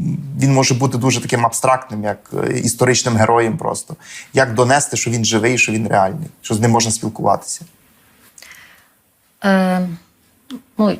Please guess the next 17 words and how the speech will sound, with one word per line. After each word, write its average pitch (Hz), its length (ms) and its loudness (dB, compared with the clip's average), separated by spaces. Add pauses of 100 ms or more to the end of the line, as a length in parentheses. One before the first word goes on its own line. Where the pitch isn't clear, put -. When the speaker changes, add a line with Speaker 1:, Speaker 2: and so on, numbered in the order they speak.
Speaker 2:
я, 202 120 2
наприклад, 202 500 -2
куди 196 280 2
не 208 120 6
йду, 202 200 2
я 190 180 4
завжди 185 580 0
роз-, 180 240 -2 (240)
стараюся 185 580 2
розповідати, 175 800 0
е, 170 260 2 (1300)
розповідати 190 760 0
про 185 200 -2
Бога, 196 300 2
про 202 160 -8
свої 185 360 0
свідчення. 185 800 0